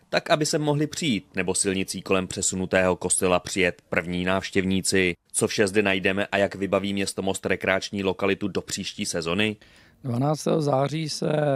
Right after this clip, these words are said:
Speaker 2: jezero zpřístupní veřejnosti, lidi si můžou projít kompletní zázemí pláží, eh, komunikací, můžou se projít kolem celého jezera. Vlastně dvanáctého září tady budou pouze provizorní sociální zařízení, tojtojky.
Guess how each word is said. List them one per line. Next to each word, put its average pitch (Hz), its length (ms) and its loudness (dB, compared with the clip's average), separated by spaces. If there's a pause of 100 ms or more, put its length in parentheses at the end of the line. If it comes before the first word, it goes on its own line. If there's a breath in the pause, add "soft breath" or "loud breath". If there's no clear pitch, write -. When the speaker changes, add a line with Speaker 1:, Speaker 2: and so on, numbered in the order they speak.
(160)
Speaker 2:
jezero 135 480 -2
zpřístupní 135 760 -6
veřejnosti, 143 960 0
lidi 135 280 -8
si - 160 -6
můžou 139 400 0
projít - 340 -4
kompletní 135 500 -4
zázemí 127 460 -2
pláží, 139 760 0 (520 loud breath)
eh, 123 40 0 (260)
komunikací, 135 1000 -2
můžou 127 260 -4
se 135 120 -2
projít 131 260 -2
kolem 135 320 -2
celého 139 360 0
jezera. 131 640 0
Vlastně 127 280 -8
dvanáctého 131 520 0
září 127 400 0
tady 127 220 -4
budou 127 400 0
pouze 127 380 0
provizorní 127 640 -2
sociální 123 580 -2
zařízení, 117 640 -2 (220)
tojtojky. 117 560 -4